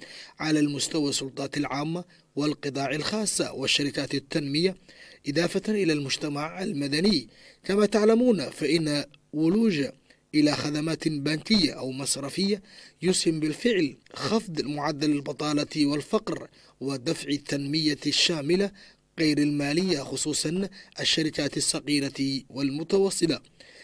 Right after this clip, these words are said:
كذلك فإن الوصول إلى خدمات مالية يعد حقًا لكل مواطن وفقًا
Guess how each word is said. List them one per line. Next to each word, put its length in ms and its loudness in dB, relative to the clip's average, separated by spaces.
كذلك 520 6
فإن 280 0
الوصول 600 2
إلى 240 -4
خدمات 500 -4
مالية 600 0
يعد 440 -4
حقًا 400 -6
لكل 640 0
مواطن 580 0
وفقًا 640 0